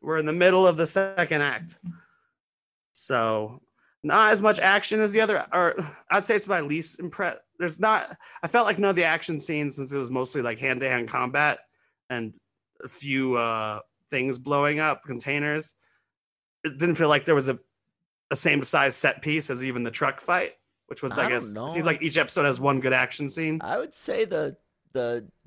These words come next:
Speaker 2: dock fi-, fight was a pretty big set, set piece. So
Speaker 1: Yeah.
Speaker 2: it's like five mi-, minutes, six minutes of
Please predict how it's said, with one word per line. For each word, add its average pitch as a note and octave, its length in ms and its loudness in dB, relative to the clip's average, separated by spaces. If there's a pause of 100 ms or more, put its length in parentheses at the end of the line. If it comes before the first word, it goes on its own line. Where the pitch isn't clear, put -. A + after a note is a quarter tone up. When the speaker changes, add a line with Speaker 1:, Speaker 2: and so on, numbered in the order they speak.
(120)
Speaker 2:
dock C3+ 400 -2 (220)
fi-, D3+ 200 -10 (200)
fight D#3 320 2 (140)
was C3+ 260 -6
a B2+ 60 -4
pretty C#3+ 320 -10
big B2+ 340 -6 (140)
set, - 400 -4
set - 320 -8
piece. C3 320 -10
So A3 80 0
Speaker 1:
Yeah. A3 300 6
Speaker 2:
it's - 220 -16
like B2+ 220 -4 (560)
five A#2 320 0
mi-, G#2 260 -12
minutes, B2 480 -8
six - 300 -14
minutes D#3 300 -8
of G#2 120 -8